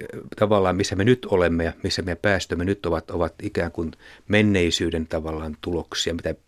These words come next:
minkälaisia investointeja tehdään menneisyydessä. Mut nyt jos katsotaan sen vuoteen kaksituhatta viisikymmentä, joka on se tärkeä virstaanpylväs, niin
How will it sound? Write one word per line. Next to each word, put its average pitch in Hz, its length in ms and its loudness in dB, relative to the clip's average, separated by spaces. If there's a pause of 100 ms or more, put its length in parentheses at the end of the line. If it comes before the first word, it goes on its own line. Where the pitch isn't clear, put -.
(160)
minkälaisia 95 400 -2
investointeja 85 460 -2
tehdään - 200 -8
menneisyydessä. 95 800 2 (600)
Mut - 80 -2
nyt 104 140 2
jos - 120 -2
katsotaan 90 400 0
sen 82 140 -4
vuoteen 87 280 -2
kaksituhatta - 520 -2
viisikymmentä, 85 560 -2
joka 80 160 -8
on 82 80 -8
se - 120 -16
tärkeä 85 380 -4
virstaanpylväs, 80 720 -8
niin 85 140 -8